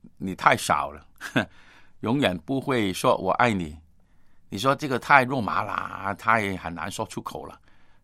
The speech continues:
这个很多时候是我们弟兄，甚至我们老一代，我们的父亲辈呢，他们根本都不会。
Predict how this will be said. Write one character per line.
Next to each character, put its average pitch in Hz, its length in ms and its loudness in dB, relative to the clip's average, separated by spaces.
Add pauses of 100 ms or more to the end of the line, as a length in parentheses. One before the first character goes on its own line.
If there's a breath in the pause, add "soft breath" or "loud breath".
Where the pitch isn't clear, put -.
这 - 100 -12
个 170 140 0
很 82 280 -8
多 135 120 -2
时 135 100 -6
候 135 60 -4
是 131 100 -6
我 90 140 -4
们 90 180 -6
弟 127 180 -2
兄， 117 300 -2 (640 soft breath)
甚 120 180 -4
至 123 100 -2
我 95 120 -2
们 95 160 -2
老 85 180 0
一 101 60 -2
代， 110 300 6
我 85 100 -6
们 85 140 -8
的 104 80 -8
父 120 180 -6
亲 113 240 -4
辈 104 220 0
呢， 95 100 -4
他 131 180 -2
们 117 200 -2
根 165 200 -2
本 90 160 -2
都 117 80 -6
不 127 140 -8
会。 135 340 -4